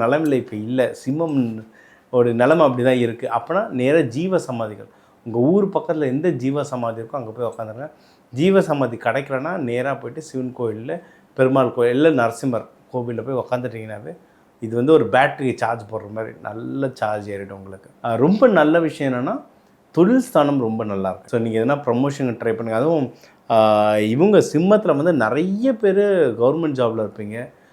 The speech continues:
பிரைவேட்ல இருந்தாலும் நல்ல பொசிஷன்ல இருப்பீங்க, நிறைய தொழில் முனைவோர்கள், பிசினஸ் மேன் இருப்பீங்க. நீங்க எல்லாருமே போயிட்டு, எ-, ஏதோ ஃபாரினுக்கு ட்ரை பண்றீங்கன்னா நல்லா ட்ரை பண்ணலாம். பிசினஸ்ல நல்ல growth வரும்,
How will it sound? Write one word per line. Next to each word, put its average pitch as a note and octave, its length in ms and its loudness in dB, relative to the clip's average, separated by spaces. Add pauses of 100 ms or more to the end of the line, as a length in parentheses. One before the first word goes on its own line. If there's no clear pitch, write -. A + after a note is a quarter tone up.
(200)
பிரைவேட்ல E3+ 340 8
இருந்தாலும் F3 440 2
நல்ல C3+ 300 4
பொசிஷன்ல E3+ 560 -2
இருப்பீங்க, A2 600 -2
நிறைய C#3+ 480 -2
தொழில் G3+ 360 2
முனைவோர்கள், A#2 800 0
பிசினஸ் G#3+ 440 -6
மேன் B2 200 -4
இருப்பீங்க. G2+ 440 -18 (540)
நீங்க F#3+ 320 6
எல்லாருமே G3 680 6 (120)
போயிட்டு, A3+ 640 4 (200)
எ-, C3 460 8
ஏதோ C3 240 6
ஃபாரினுக்கு F3 560 4
ட்ரை C3+ 200 0
பண்றீங்கன்னா B2 560 -4 (100)
நல்லா B2 280 2
ட்ரை C3 280 2
பண்ணலாம். A#2 400 -4 (420)
பிசினஸ்ல F3+ 480 0
நல்ல D#3 380 2
growth C3+ 440 0
வரும், A#2+ 280 -4